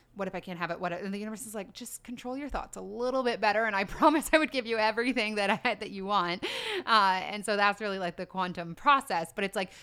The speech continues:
you got to a point where the clarity in your life had helped you to realize what you wanted next, and then you chose it, and then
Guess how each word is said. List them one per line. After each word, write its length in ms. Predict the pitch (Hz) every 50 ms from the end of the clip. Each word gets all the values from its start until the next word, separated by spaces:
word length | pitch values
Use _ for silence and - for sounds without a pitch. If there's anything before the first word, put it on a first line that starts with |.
| - - _
you 400 | - 175 185 220 240 247 254 240
got 200 | 208 226 208 214 226
to 80 | 240
a 40 | 220
point 220 | 185 277 277 233
where 120 | 214 220 196
the 80 | 208
clarity 400 | - - - 233 214 220 220 220 220
in 60 | 214
your 100 | 196 196
life 220 | 202 196 190 190 -
had 280 | 208 196 180 175 180 - _ _ _ _ _ _ _ _ _ _
helped 320 | - - 262 277 269 - 302
you 60 | 311
to 60 | 285
realize 360 | 214 196 185 190 196 196 160
what 120 | 208 180 196
you 120 | 214 214
wanted 260 | 220 220 226 226 214
next, 460 | 180 156 - - - - - - - _ _ _ _ _ -
and 100 | 190 190
then 100 | 190 190
you 100 | 190 185
chose 300 | - - 208 170 165 180
it, 220 | 190 220 196 - - _ _ _ _ _ _ _ -
and 140 | 190 185 180
then 360 | 180 180 175 175 175 175